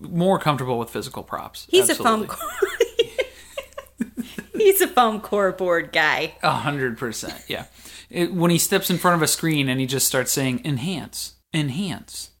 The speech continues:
Speaker 1: enhance," <laughs> and it's not doing what he tells it to do, he gets confused. And then he gets nervous, he gets flustered, which, I mean, is fair enough. So Cody's, Cody's then talking about he needs to get his wives on board with this idea because, um, just imagine,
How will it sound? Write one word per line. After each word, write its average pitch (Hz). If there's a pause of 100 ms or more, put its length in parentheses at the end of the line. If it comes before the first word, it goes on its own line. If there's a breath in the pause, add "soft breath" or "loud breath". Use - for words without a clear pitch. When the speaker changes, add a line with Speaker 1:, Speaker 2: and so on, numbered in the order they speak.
Speaker 1:
enhance," 156 (160)
<laughs> -
and 135
it's 127
not 139
doing 135
what 113
he 110
tells 117
it 95
to 90
do, 98
he 117
gets 113
confused. 151 (180)
And 165
then 196
he 202
gets 190
nervous, 151
he 151
gets 160
flustered, 123 (160)
which, 131
I 127
mean, 123
is 117
fair 113
enough. 107
So 113 (460 loud breath)
Cody's, 196 (220)
Cody's 208
then 190
talking 185
about 156 (180)
he 202
needs 202
to 180
get 165
his 151
wives 147
on 139
board 139
with 135
this 131
idea 127
because, 131
um, 170
just 196
imagine, 156